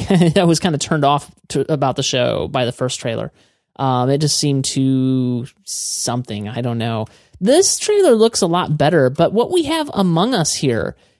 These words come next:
is someone who has, um, defied the rules and watched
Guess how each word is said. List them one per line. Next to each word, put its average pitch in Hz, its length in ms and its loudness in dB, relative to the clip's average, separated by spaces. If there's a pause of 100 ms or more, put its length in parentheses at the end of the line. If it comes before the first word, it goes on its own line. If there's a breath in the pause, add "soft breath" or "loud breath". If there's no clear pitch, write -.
(140)
is 185 400 6
someone 339 460 0
who 277 240 4
has, 214 560 2
um, 170 540 2 (600 loud breath)
defied 311 680 2
the 226 100 4
rules 190 840 4
and 180 280 2 (100)
watched 208 880 0